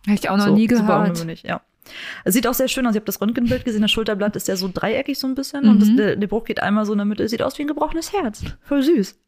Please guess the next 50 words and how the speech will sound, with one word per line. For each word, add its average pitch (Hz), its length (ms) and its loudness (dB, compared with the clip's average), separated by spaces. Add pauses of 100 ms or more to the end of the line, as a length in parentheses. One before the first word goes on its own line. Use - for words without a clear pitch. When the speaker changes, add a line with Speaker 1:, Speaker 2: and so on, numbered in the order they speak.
(320)
Speaker 2:
eigentlich. 190 480 -2
Speaker 1:
<laughs> - 520 -6
Also 247 180 2
Speaker 2:
Schulti. 240 380 4
Speaker 1:
irgendwie, 247 340 2 (540)
irgendwie 240 240 2
passen 240 340 0
hier 233 160 2
viele 233 320 0
Dinge 220 260 2
nicht 220 280 0
zusammen. 208 420 2 (100)
Speaker 2:
<laughs> 262 120 -2
Ja. - 180 0 (1160)
Naja, 180 500 0 (200)
du 185 160 -4 (180)
kennst 190 220 -2
mich 185 120 -2
ja. 165 140 0
Ich 180 120 -4
mag 185 240 -2
das 180 140 -6
nicht, 175 240 -6
äh, 170 360 -4
solche 180 220 -2
Sachen 175 260 -4
über 175 440 -2 (140)
zu - 140 -8
dramatisieren. 170 640 -4
Ja, 220 280 2
es 226 100 -4
tut 208 180 -4
weh, 254 300 0
gebe 226 180 -2
ich 208 120 -4
zu, 185 120 -2
es 185 80 -4
tut 185 220 -4
weh. 226 200 0
Und 202 60 4
Speaker 1:
Ja, 190 60 4
aber 190 100 2
Speaker 2:
ja, 214 100 6
Speaker 1:
man 208 80 2
kann 226 140 4
sie 226 120 4
auch 220 80 0
Speaker 2:
vernünftiger 214 280 2
wäre 190 100 2
Speaker 1:
realistisch 190 440 -2